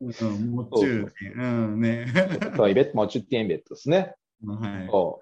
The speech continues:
Speaker 1: う。で、なんかこういう、あの、ささやかなきっかけで、「あー、なんかベトナム語少し話せるって書いてるじゃん」みたいな、それで、このベトナム人と日本人、まあ、ベトナム人じゃなくて他の国の人、もうなんかそうやって盛り上がるような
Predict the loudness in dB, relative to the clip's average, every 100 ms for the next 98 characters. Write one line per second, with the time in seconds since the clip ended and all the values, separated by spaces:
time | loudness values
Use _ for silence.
0 | _ 2 4 4 2 4 6 8 8 8
1 | 8 8 6 2 0 0 0 -2 -4 -8
2 | _ -12 -2 2 2 2 0 -2 -8 -8
3 | -8 -10 -8 -2 2 4 4 0 -6 _
4 | _ 4 4 4 4 4 4 2 0 0
5 | -2 -2 -4 -2 -6 -6 -8 -8 -10 -8
6 | -6 -4 -2 -4 -6 -8 -6 -6 -4 -2
7 | 2 4 4 4 4 2 -2 -2 -2 -8
8 | -8 -6 -8 -4 -2 -2 -4 -6 -8 -12
9 | _ _ _ _ 0 2 2 -2 0 0
10 | 0 -2 -2 -6 -2 -2 -2 -6 -8 -4
11 | -4 -4 _ _ _ _ 4 4 4 4
12 | 4 4 2 4 4 4 4 6 6 6
13 | 4 2 0 0 -2 -4